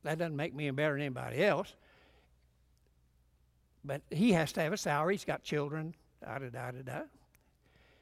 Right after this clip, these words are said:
And, and he, and I asked him, I said, "Do you tithe?" He said, "No, I don't tithe. That's their responsibility." I said, "Book, chapter, and verse." And he finally looked at me and said, and I quote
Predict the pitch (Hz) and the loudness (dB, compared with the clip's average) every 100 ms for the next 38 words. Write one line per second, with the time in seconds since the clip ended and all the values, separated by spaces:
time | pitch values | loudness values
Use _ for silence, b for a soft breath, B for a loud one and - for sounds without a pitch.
0 | b b - 139 127 - 143 127 170 151 | b b -8 -8 -8 -10 -6 -2 0 0
1 | 165 - 143 165 170 - 135 147 135 - | -2 -6 0 4 4 2 -6 -6 -6 -4
2 | 151 131 b b b b b 156 190 214 | -4 -4 b b b b b 0 2 2
3 | 208 190 208 277 269 226 - 208 370 466 | 2 4 4 2 0 0 0 0 0 0
4 | 440 120 - 113 113 - 123 117 214 285 | 0 -2 -4 -10 -12 -10 -8 -8 -12 -14
5 | - _ _ - 285 - 330 339 311 151 | -20 _ _ -4 -4 -2 0 2 0 -4
6 | - 156 139 147 151 127 156 131 190 143 | -4 -4 -4 -6 -4 -4 -4 -4 -2 -2
7 | B B B B 160 202 - 190 190 - | B B B B 4 4 6 6 6 6
8 | 175 165 214 147 - - _ - - _ | -4 0 0 0 -6 -14 _ -20 -20 _
9 | _ _ _ _ _ _ _ _ _ b | _ _ _ _ _ _ _ _ _ b
10 | b b b b b b b _ _ _ | b b b b b b b _ _ _
11 | _ _ - 156 131 147 190 185 185 202 | _ _ -2 0 0 0 0 4 6 6
12 | 147 165 - 160 - 151 156 135 147 143 | 4 2 0 -2 -2 -2 -2 -2 -2 -2
13 | - 165 147 139 - 185 131 - | -4 0 0 0 0 2 0 -4